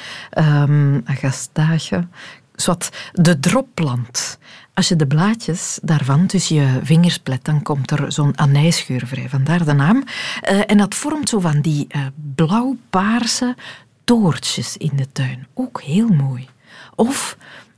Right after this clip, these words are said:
een van mijn lievelingsbloemen is de anemoon. Heeft ook van die hele lange, ranke stelen. En dan zo'n gulle, ronde bloem.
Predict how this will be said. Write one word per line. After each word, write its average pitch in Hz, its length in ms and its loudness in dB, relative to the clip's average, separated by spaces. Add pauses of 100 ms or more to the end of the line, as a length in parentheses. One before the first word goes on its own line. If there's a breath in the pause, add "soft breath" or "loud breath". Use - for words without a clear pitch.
(140)
een 185 180 6
van 147 120 4
mijn 135 140 2
lievelingsbloemen 208 840 2 (480 loud breath)
is - 300 -2
de 147 300 2
anemoon. 147 680 2 (800)
Heeft 151 220 -4
ook 190 180 -2
van 127 160 -4
die 131 160 0
hele 160 280 4
lange, 139 500 4
ranke 170 340 2
stelen. 202 560 2 (280 loud breath)
En 165 200 0
dan 220 240 4
zo'n 165 300 4 (280 loud breath)
gulle, 226 720 2 (200 loud breath)
ronde 180 460 4
bloem. 165 340 2